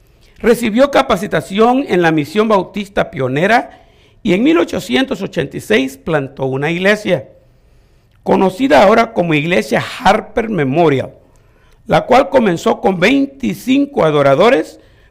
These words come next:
pero ya había crecido hasta quinientos miembros cuando él salió, trece años después. Harper, recién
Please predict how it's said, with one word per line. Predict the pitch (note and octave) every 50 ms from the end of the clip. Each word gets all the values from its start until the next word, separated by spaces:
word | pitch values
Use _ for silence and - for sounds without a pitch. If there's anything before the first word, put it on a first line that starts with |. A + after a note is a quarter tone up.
| _ _
pero | A3+ G#3+ A#3+
ya | B3+ B3 C4
había | B3+ C#3 C3+ B3 A#3+
crecido | C4 - G#3+ G#3 G#3 C#4 D4 D4 D4 C4+
hasta | A3+ G3 E3+ - - F3+ - -
quinientos | G3 F3+ F#3+ G#3+ A#3 A#3 B3 A#3+ - A3 G3+
miembros | G#3+ A3 A#3+ B3 B3 C#4+ D4 C#4 - - - _ _ _ _
cuando | - D#3+ D3 C#3 B2+ C3+
él | C#3 C3+ C#3
salió, | - - D#3+ F#3+ A3 A#3+ A#3+ G#3+ - - - - _ _ _ _ _ _ _ _ _ _ _ _ _ _
trece | - C4+ E3+ F#3+ G#3 G#3 G#3 - A#3 A3 A3+ A3+ A3+ - - _ _
años | - B2 A#2+ A#2 A#2+ B2 B2
después. | B2 G#2 F#2+ - _ D#3 B2+ B2 B2+ - _ _ _ _ _ _ _ _ _ _ _ _ _ _ _ _ _ _ _ _ _ _ _ _ _ _ _ _ _ _
Harper, | - - A3+ A#3 A3 A3+ - - - C#3+ C3 C3 C#3 - - _ _ - _ _ _ _ _ _ _ _ -
recién | - F#3+ F#3 F#3 - - G#3+ A#3 C4 C#4+ D#4 D4+ D#4 D#4 D#4+